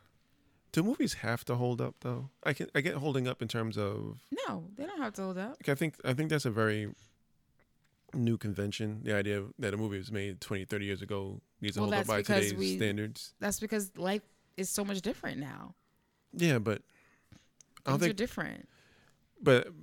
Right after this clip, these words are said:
Speaker 1: if we can acknowledge that, why do we have to hold a particular movie to today's standards?
Speaker 2: I don't think that saying it doesn't hold up means that it's done something wrong. It's just, hey, heads up, if you don't want to see X, Y, Z, and X, Y, Z,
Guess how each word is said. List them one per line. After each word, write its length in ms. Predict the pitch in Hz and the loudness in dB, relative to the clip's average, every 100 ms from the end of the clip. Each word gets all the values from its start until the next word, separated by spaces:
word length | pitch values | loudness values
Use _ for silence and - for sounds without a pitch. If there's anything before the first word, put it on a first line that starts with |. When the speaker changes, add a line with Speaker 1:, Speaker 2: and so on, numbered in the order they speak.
| - _ _ | -20 _ _
Speaker 1:
if 100 | 120 | 0
we 80 | 151 | 2
can 100 | 160 | 4
acknowledge 440 | 123 117 131 120 | 6 6 4 4
that, 200 | 101 92 | 0 -4
why 140 | 95 104 | -2 0
do 80 | 110 | 0
we 60 | |
have 140 | 110 104 | -2 -2
to 100 | 98 | -2
hold 500 | 104 98 95 98 - _ _ - | -2 -2 -4 -8 -14 _ _ -6
a 80 | 104 | -4
particular 380 | 110 107 101 95 | -4 -6 -6 -4
movie 200 | 92 92 | -4 -6
to 120 | 92 | -10
today's 360 | - 104 85 | -10 -10 -8
standards? 520 | - - - - - - - | -8 -10 -10 -16 -20 -10 0
Speaker 2:
I 80 | 247 | 0
don't 200 | 330 359 | 0 -4
think 240 | 339 277 | -6 -6
that 200 | 254 240 | -8 -8
saying 300 | - 214 214 | -2 -2 0
it 80 | 190 | -2
doesn't 220 | 190 190 | -4 -4
hold 220 | 175 165 170 | -4 -4 -2
up 220 | 170 - | -2 -4
means 460 | 160 160 160 151 | -6 -6 -6 -6
that 340 | 160 165 147 - - | -4 -4 -4 -8 -10
it's 180 | 160 - | -8 -6
done 280 | 147 151 147 | -2 -2 -2
something 320 | 151 147 143 | -6 -6 -4
wrong. 460 | 139 165 135 135 - - | 0 0 0 -6 -8 -6
It's 160 | 165 | -4
just, 380 | - 160 160 - - - - - | 0 0 -2 -6 -16 -20 -14 -2
hey, 440 | 220 156 110 - _ - | 2 2 0 -8 _ -6
heads 220 | 175 175 | -4 2
up, 180 | 196 151 - _ _ - | 2 2 -4 _ _ -8
if 140 | 165 | -6
you 100 | 156 | 0
don't 200 | 165 170 | 2 4
want 240 | 175 175 160 - | 2 0 -2 -8
to 120 | 190 | -6
see 340 | 165 185 175 170 | -4 -4 -4 -2
X, 200 | 175 - | -2 0
Y, 160 | 175 170 | -2 0
Z, 160 | 180 | 0
and 80 | 175 | -2
X, 140 | 175 - | -2 -2
Y, 140 | 190 | -2
Z, 320 | 208 233 220 | -2 -4 -6